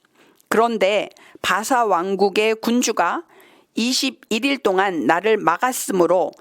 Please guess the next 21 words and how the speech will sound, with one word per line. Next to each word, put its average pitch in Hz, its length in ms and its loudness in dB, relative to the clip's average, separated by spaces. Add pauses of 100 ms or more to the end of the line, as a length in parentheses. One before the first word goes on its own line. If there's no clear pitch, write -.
(200)
내가 202 300 2
거기 220 480 -2
바사 214 420 0
왕국의 185 640 0
왕들과 220 600 2
함께 254 500 0
머물러 226 460 2
있더니 170 520 0 (540)
가장 220 480 -2
높은 262 480 0
군주 208 540 0
중 277 300 0 (180)
하나인 233 640 -2
미가엘이 226 560 0
와서 185 560 0
나를 190 360 2
도와주므로 208 840 2 (360)
이제 208 300 -2
내가 202 480 0 (180)
마지막 208 520 0
날에 185 420 0